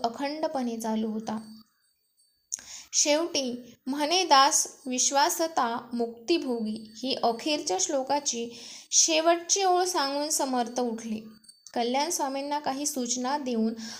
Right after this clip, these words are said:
आपल्या, नंतर कल्याण स्वामींनी इतर शिष्यांकडून त्या श्लोकांच्या नकला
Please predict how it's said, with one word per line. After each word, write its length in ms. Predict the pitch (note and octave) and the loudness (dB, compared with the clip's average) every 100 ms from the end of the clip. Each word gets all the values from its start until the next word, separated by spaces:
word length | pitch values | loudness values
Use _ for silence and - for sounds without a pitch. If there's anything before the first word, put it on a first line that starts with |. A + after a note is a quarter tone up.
| - | -2
आपल्या, 580 | A#3+ A#3+ C#4+ - - D4 - - - _ _ | 0 2 0 0 8 8 8 -2 -20 _ _
नंतर 680 | C4 C#4 D4+ E4 E4 B3+ A#3 A#3+ - - - | 8 8 8 8 8 8 6 0 -12 2 8
कल्याण 460 | C#4 D4 E4 G4 | 10 12 10 8
स्वामींनी 720 | G#4 F#4+ D#4 D4+ D#4+ E4 C4 | 6 6 8 8 6 6 4
इतर 440 | C4 B3 C4 D#4+ E4+ | 6 4 8 8 10
शिष्यांकडून 1120 | - D4+ C4+ - C#4+ C#4 C#4+ E4 C#4 A3 G#3 G#3+ | 8 8 8 10 8 6 6 6 6 4 0 2
त्या 280 | - D4 E4 | 8 10 10
श्लोकांच्या 840 | D#4+ D4 D4 D4+ D#4+ D4+ A#3+ A#3+ | 8 6 6 2 2 4 4 6
नकला 560 | C4 C4 B3+ B3 C#4 | 4 4 4 4 4